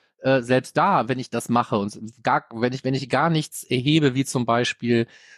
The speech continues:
Browserdimensionen oder sonstige Geschichten, ne? So. Da haben all diese Tools, die wir eben genannt haben, gehen da sehr unterschiedlich mit um. Also bei, ähm, Plausible zum Beispiel wird einfach immer die Viewport-Breite mit übertragen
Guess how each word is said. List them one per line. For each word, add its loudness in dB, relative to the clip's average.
Browserdimensionen 2
oder 0
sonstige 0
Geschichten, -8
ne? -4
So. -4
Da -2
haben 0
all 2
diese -2
Tools, 0
die 0
wir 2
eben -2
genannt 0
haben, 2
gehen 2
da 4
sehr 2
unterschiedlich 0
mit -6
um. -14
Also 0
bei, 4
ähm, 0
Plausible 0
zum 0
Beispiel 0
wird 0
einfach -2
immer 2
die -4
Viewport-Breite -2
mit -4
übertragen -14